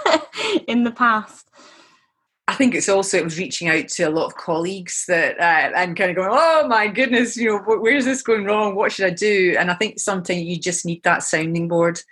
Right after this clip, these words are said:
Speaker 1: Mm.
Speaker 2: You need, and I think, you know, I'm always an advocate for you should have a coach and you should have someone to help you through these things, because you cannot do it all on your own. And sometimes you just need that voice of reason to say, like, "Stop the nonsense."
Speaker 1: <laughs>
Speaker 2: You know,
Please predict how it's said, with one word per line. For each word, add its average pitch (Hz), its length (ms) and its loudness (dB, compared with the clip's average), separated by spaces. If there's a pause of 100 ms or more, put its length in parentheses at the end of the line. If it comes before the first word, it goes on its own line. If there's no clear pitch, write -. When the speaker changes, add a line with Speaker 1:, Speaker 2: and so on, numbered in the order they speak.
(400)
Speaker 1:
Mm. 160 60 -8
Speaker 2:
You 180 80 2
need, 175 240 0
and 170 160 4
I 170 80 4
think, 180 400 -2
you 170 80 -4
know, 170 160 0
I'm 165 160 2
always 175 240 2
an 165 80 2
advocate 156 440 -2
for 160 160 -2
you 160 220 -2
should 160 240 0
have 156 200 -2
a 156 40 -6
coach - 400 -6
and 170 160 0
you 175 60 2
should 165 340 0
have 160 140 0
someone 151 460 -2
to 170 100 -6
help 151 280 -2
you 165 120 -6
through 160 240 0
these 165 260 -2
things, 175 400 0 (320)
because 170 260 -2
you 180 120 -2
cannot 156 420 2
do 156 180 2
it - 40 4
all 151 180 2
on 151 100 -2
your 151 240 0
own. 151 160 -6 (140)
And 156 160 0
sometimes 165 400 0
you 156 80 -4
just - 240 -4
need 156 160 -4
that 151 240 4
voice 165 260 0
of 160 120 -2
reason 156 420 -4 (320)
to - 80 -10
say, 160 300 2
like, 151 280 0
"Stop 175 600 0
the 190 80 2
nonsense." 151 880 -4
Speaker 1:
<laughs> - 160 -20
Speaker 2:
You 214 380 0
know, 220 200 0